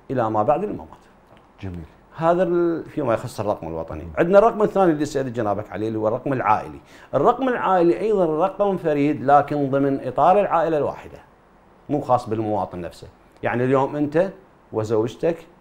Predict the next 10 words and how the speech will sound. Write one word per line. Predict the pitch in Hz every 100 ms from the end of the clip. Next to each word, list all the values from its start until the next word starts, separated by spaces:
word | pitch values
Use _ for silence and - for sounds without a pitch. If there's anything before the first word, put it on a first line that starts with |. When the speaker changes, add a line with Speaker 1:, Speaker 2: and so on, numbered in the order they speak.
| _
Speaker 1:
وأبنائك | 120 135 113 117 110 151 -
تحملون | - 107 113 151 117 104
نفس | 180 - -
الرقم | 104 98 123 165 180
العائلي. | 214 120 - - - _ _ _ _ _ _ _ _ _ _ _ _
كلكم | 139 - 107
تحملون | - 101 113 156
نفس | 147 147 95
الرقم | 98 170
العائلي. | 180 92 71 71